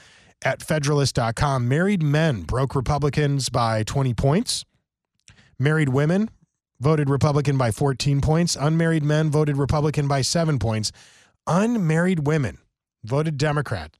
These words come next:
by a whopping thirty-seven points. It is by now well established that Democrats benefit from increasing women's misery through increased family chaos. That's the flip side of yet another election showing single women are among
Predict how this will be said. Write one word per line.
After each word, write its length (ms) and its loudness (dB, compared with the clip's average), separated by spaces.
by 140 -4
a 80 0
whopping 420 -2
thirty-seven 640 -2
points. 380 -6
It 140 -2
is 360 -4
by 400 0
now 340 0
well 280 0
established 600 -2
that 100 -2
Democrats 560 0
benefit 500 -2
from 180 -2
increasing 600 -2
women's 340 0
misery 520 0
through 200 -2
increased 480 -2
family 320 0
chaos. 520 -2
That's 220 -4
the 100 -2
flip 200 -2
side 300 0
of 80 0
yet 160 2
another 320 2
election 420 0
showing 460 0
single 400 2
women 280 2
are 120 0
among 480 0